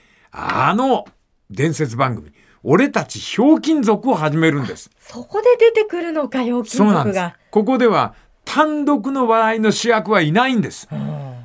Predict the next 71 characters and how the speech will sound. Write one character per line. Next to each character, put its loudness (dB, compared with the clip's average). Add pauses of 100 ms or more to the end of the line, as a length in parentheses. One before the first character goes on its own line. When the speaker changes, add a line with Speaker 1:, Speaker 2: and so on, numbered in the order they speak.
(400)
Speaker 1:
ま -2
あ、 2 (360)
ち 0
ょ 4
っ -4
と 2
こ 0
う、 -16
言 -2
い 6
ま 4
す -2
と、 2
寄 6
っ 0
て 0
た 2
か 4
っ -4
て 2
で 4
コ 0
ン -4
ト 4
を 6
や 4
る -2
と 0
い -4
う。 -12
Speaker 2:
う -14
ん。 -16
Speaker 1:
し -4
か 2
も、 0 (500)
妙 2
と -2
か 0
リ 2
ズ 2
ム 0
と -2
か -2
テ -2
ン -2
ポ 2
じ -2
ゃ 0
な 4
い 0
ん 2
で 0
す -6
よ。 -6 (160)
Speaker 2:
う -16
ん -16 (160)
う -10
ん。 2 (400)
Speaker 1:
全 4
く 0
違 2
う -2
笑 2
い -4
な 0
ん 0
で -6
あ -12
り -10
ま -14
す。 -20